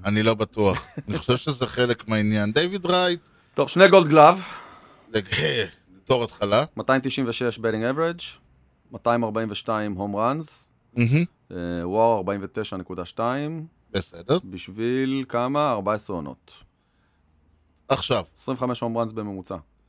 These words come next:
Speaker 1: יפה. עכשיו, צריך להבין. דיוויד רייט עלה ככוח עולה בשמי המץ, הוא הצטרף באלפיים וארבע, אף אחד לא ידע מי זה חוץ מהפאנס הבאמת, אה, היסטריים, שעוקבים, אתה יודע,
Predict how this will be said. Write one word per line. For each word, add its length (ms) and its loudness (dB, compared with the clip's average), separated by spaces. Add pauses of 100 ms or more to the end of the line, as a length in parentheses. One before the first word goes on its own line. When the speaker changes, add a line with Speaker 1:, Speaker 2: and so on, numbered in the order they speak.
(140)
Speaker 1:
יפה. 320 0
עכשיו, 380 0
צריך 240 -4
להבין. 360 -2 (400)
דיוויד 320 -2
רייט 460 2
עלה 360 0
ככוח 560 0
עולה 480 4
בשמי 360 -2
המץ, 520 -2
הוא 60 0
הצטרף 480 -2
באלפיים 500 2
וארבע, 880 2
אף 160 -6
אחד 320 -2
לא 200 4
ידע 220 2
מי 240 0
זה 120 -4
חוץ 320 -8
מהפאנס 1300 0
הבאמת, 560 -2
אה, 40 2
היסטריים, 680 0
שעוקבים, 480 0
אתה 140 0
יודע, 600 2